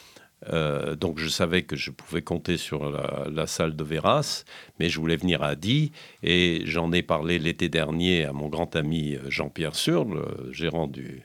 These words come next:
du Pestel, qui m'a dit : « Bah, écoute, euh, viens au Pestel, voilà. » Eh ben, contacte Karen, euh, au Pestel Café. Et j'ai donc contacté Karen, et ça s'est fait comme ça.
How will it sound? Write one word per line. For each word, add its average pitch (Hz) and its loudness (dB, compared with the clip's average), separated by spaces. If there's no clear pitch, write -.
du 82 -6
Pestel, - 2
qui - -8
m'a 76 0
dit : « 82 -2
Bah, 73 0
écoute, 87 -2
euh, 65 -8
viens 71 -6
au 71 -4
Pestel, 117 2
voilà. » 151 2
Eh 78 -2
ben, 78 2
contacte 120 2
Karen, 101 4
euh, 71 0
au 67 -4
Pestel 143 0
Café. 95 0
Et 82 -2
j'ai 71 -8
donc 90 -4
contacté 82 -2
Karen, 78 -2
et 80 -2
ça - -10
s'est - -8
fait - -4
comme 85 -2
ça. 76 -4